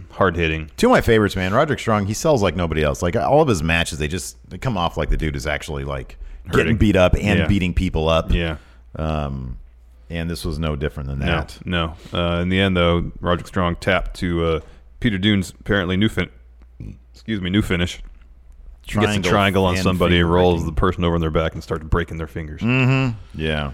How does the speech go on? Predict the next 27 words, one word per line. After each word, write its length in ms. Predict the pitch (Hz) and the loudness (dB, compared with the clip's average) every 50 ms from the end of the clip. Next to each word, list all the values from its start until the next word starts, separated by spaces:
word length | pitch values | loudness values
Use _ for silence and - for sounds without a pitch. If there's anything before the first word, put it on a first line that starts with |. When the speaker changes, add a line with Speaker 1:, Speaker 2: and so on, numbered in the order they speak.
| - - - | -10 -6 -2
Speaker 1:
Uh, 60 | 98 | 0
after 380 | 98 98 101 113 110 - - | 2 4 6 4 4 2 0
the 60 | - 98 | -6 -6
match, 260 | 98 98 101 98 - | -2 -2 -2 -2 -2
Velveteen 480 | 90 98 104 95 90 - - 95 87 | 0 0 0 0 -2 -4 -8 -8 -8
Dream 260 | 82 90 95 98 104 101 | -6 -6 -6 -4 -4 -6
comes 240 | - 90 85 80 | -6 -8 -8 -6
down 280 | 78 85 82 80 80 78 | -6 -6 -4 -4 -6 -6
the 80 | 78 78 | -6 -6
ring. 260 | 78 78 78 82 82 - - - - - - - - - - - - - - - | -6 -6 -8 -8 -10 -12 -14 -16 -18 -20 -20 -20 -20 -20 -20 -20 -20 -20 -20 -18
Um, 480 | 85 80 80 78 76 76 76 78 78 - - - - - | -14 -12 -12 -12 -12 -12 -14 -14 -16 -18 -20 -20 -16 -8
Roderick 340 | 92 95 95 87 80 - | -4 -4 -4 -4 -4 -8
kinda 220 | - - 87 85 78 | -10 -10 -10 -10 -10
starts 260 | - - 85 80 - | -8 -8 -10 -8 -10
jawing 380 | - 82 92 92 90 87 85 85 | -8 -4 -2 0 0 0 0 0
at 120 | 80 80 | -2 -2
him, 80 | 85 85 | -2 -4
saying, 200 | - - 80 80 | -6 -6 -6 -4
"That's 200 | 80 87 92 - | -2 -4 -4 -2
my 160 | - 98 98 92 | 0 0 0 0
title. 400 | - - 85 80 78 82 120 - - - - | 0 0 0 0 0 -4 -6 -12 -14 -16 -14
Speaker 2:
Mm-hmm. 320 | 73 76 73 69 73 73 73 | -12 -10 -10 -8 -8 -8 -8
Speaker 1:
That's 160 | 71 - - | -10 -6 -2
my 180 | 104 107 107 | 0 2 2
title." 440 | 95 - - 85 80 76 78 82 85 - | 2 0 0 0 0 0 -4 -6 -8 -8
Speaker 2:
Yeah. 300 | - 73 76 76 69 64 - - - - - - - | -6 -4 -4 -4 -4 -6 -8 -14 -20 -20 -20 -12 -8
Speaker 1:
Uh, 340 | 85 80 76 73 73 76 | -6 -6 -6 -6 -8 -10